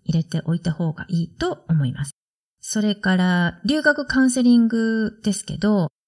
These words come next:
担当者の顔をね、直接見て話ができる。例えばあの、さっき話をした留学セミナーとかに参加した時に受けたりとか、あるいは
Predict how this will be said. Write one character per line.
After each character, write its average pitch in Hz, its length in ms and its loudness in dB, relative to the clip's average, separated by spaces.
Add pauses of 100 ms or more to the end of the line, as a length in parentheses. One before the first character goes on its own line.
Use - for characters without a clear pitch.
(280)
担 349 300 -8
当 349 180 -4
者 262 180 2
の 262 600 2 (300)
顔 254 220 0
を 262 100 0
ね、 285 180 -2 (220)
直 220 160 -4
接 294 360 -6
見 370 160 -8
て 226 260 -2
話 185 360 2
が 180 100 0
で 156 100 -4
き 185 140 -4
る。 - 240 -8 (280)
例 254 80 2
え 247 40 2
ば 214 100 2
あ 196 60 4
の、 170 380 0
さ - 160 -4
っ 214 80 -4
き - 240 -10
話 185 380 2
を 175 60 -2
し - 100 -8
た 147 280 -4
留 190 160 2
学 185 380 -2
セ 202 160 2
ミ 180 140 6
ナ 151 160 0
ー - 40 -20
と 175 100 -8
か 220 180 -4
に 285 340 2
参 185 280 2
加 165 500 -2
し - 100 -8
た 170 100 -2
時 180 240 -4
に 247 120 2
受 247 180 -4
け - 20 -6
た 147 100 -4
り - 100 -6
と - 100 -14
か、 - 160 -18 (420)
あ 214 100 -2
る 247 80 2
い 247 100 6
は 175 260 0